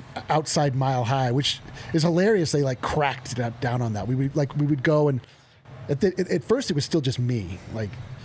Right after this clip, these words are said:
I'm trying to remember when Blaze got involved. Like, it was right around the beginning, but at the, at first it was just me, and, like, Blaze like, I would, at, at the office, I would be, you know, showing the shirts around and people were interested, and he, like, came to me, he's like, "Hey, man, I've got some ideas." And I was like, "Okay, cool, cool. Let's,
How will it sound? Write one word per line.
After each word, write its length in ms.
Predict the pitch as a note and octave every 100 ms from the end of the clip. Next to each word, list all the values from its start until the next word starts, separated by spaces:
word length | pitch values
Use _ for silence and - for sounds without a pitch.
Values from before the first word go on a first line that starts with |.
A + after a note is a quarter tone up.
| -
I'm 80 | -
trying 180 | - A3
to 60 | F3+
remember 300 | B2 A#2+ A2
when 240 | A#2+ A#2+
Blaze 280 | G#2 A#2 G#2+
got 180 | A#2 G#2
involved. 400 | F#2+ A2 G#2+ G#2
Like, 140 | A2
it 80 | B2+
was 120 | C#3+
right 320 | B2 B2 C#3+ D#3+
around 320 | C3 A#2+ B2+
the 60 | A2
beginning, 400 | G#2 A#2+ G#2+ G2+
but 120 | A2
at 80 | A#2
the, 320 | B2 - D3
at 80 | -
first 260 | G3 F#3+
it 60 | C#3
was 100 | B2
just 180 | B2 C3
me, 140 | C3
and, 80 | A#2
like, 160 | A#2
Blaze 540 | C3+ D3 C#3+ D3 C3 - - - - - -
like, 160 | D3 C3+
I 140 | D3+
would, 180 | D#3 D#3
at, 140 | D#3+ -
at 200 | C#3+ -
the 140 | D3+
office, 380 | D3+ D3+ D3 C3+
I 60 | C#3
would 120 | B2
be, 140 | B2 A2+ -
you 120 | E3 C3+
know, 100 | A2
showing 560 | - D3+ D3 C#3+ C3+ -
the 80 | C3+
shirts 300 | - D3 D3
around 260 | C#3+ C#3+
and 80 | C#3
people 160 | C3 B2
were 100 | A#2
interested, 420 | C3 C#3+ - D3
and 80 | B2+
he, 80 | A#2+
like, 180 | A#2 - - -
came 220 | - C#3
to 60 | C3
me, 80 | B2
he's 160 | A2+
like, 180 | G#2+ G2
"Hey, 100 | C#3+
man, 160 | C3+ A#2
I've 100 | C3
got 120 | D#3+
some 140 | D3+
ideas." 600 | A#2+ G#2 A#2+ A#2 F2 - A#2+
And 100 | G#2
I 20 |
was 140 | G#2
like, 320 | G#2+ G2+ - C#3
"Okay, 260 | E3 D3+ C#3
cool, 240 | F3 B2+
cool. 260 | - D3 A2
Let's, 300 | A2 -